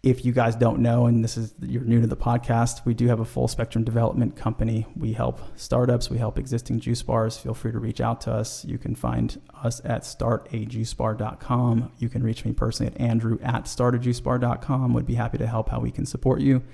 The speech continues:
But until then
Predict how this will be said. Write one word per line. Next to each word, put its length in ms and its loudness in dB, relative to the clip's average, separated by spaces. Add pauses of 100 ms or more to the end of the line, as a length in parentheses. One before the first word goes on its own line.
(480)
But 160 2
until 680 4 (440)
then 560 6